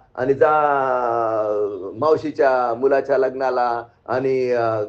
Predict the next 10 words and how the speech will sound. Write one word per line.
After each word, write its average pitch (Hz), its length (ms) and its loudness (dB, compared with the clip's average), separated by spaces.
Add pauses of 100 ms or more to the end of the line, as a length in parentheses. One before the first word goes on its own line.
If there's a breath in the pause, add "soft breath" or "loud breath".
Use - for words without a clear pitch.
(120)
गावातून, 151 540 2
अं, 123 200 2
गल्लीमधून 165 440 2
मिरवणूक 165 420 2
निघाली, 165 560 0 (320)
मिरवणूकच 165 440 -2
बघत 160 300 -2
बसला 139 360 0
अर्धा 135 220 0
तास, 110 400 -2